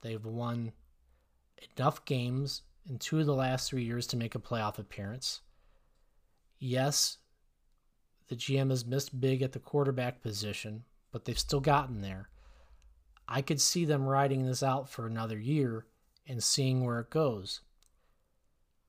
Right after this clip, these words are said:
I just hope that if that's the way that they go, that they put limitations on his power.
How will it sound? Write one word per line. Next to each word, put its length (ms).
I 100
just 260
hope 260
that 100
if 160
that's 240
the 120
way 200
that 200
they 120
go, 520
that 160
they 100
put 220
limitations 720
on 160
his 80
power. 420